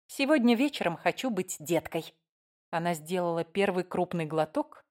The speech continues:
а вскоре после еще один. Третий она делала медленнее. Бурые ставни у нее на окне были широко распахнуты,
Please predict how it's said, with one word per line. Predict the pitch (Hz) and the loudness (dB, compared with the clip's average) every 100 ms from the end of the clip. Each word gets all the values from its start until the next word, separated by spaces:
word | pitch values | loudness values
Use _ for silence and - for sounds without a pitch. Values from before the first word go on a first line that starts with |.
| _ _ _ - | _ _ _ -6
а | 156 | -6
вскоре | - - 160 156 | -4 0 0 0
после | 277 277 269 277 | -2 -2 0 2
еще | 302 - 156 | 2 2 2
один. | 147 151 151 151 _ _ _ _ _ - | 2 0 -4 -6 _ _ _ _ _ -4
Третий | 208 302 - 320 - - | 0 0 2 2 2 -2
она | 180 151 | -2 -2
делала | 135 156 190 196 196 | -4 -4 -2 0 0
медленнее. | 185 156 139 135 135 131 123 120 - _ _ _ _ _ _ - | -2 0 -2 -2 -4 -2 -2 -4 -6 _ _ _ _ _ _ -4
Бурые | 180 233 240 220 | 4 6 6 4
ставни | - 254 285 294 269 254 | 2 0 2 6 6 6
у | 226 | 4
нее | 220 202 208 | 4 6 4
на | 208 180 | 4 4
окне | 175 180 196 | 2 0 2
были | 190 170 175 | 2 2 0
широко | - 156 151 - 160 | 0 2 2 2 2
распахнуты, | 160 - 240 - 147 123 120 | 2 -2 -6 -6 -8 -6 -8